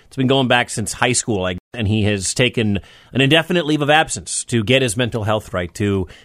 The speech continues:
check on that, to deal with that, um,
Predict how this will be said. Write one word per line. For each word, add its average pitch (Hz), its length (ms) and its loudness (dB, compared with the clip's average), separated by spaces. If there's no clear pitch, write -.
check 165 300 2
on 104 180 -2
that, 170 240 -2
to 123 80 4
deal 131 340 4
with 107 200 -6
that, 92 360 -2
um, 98 520 2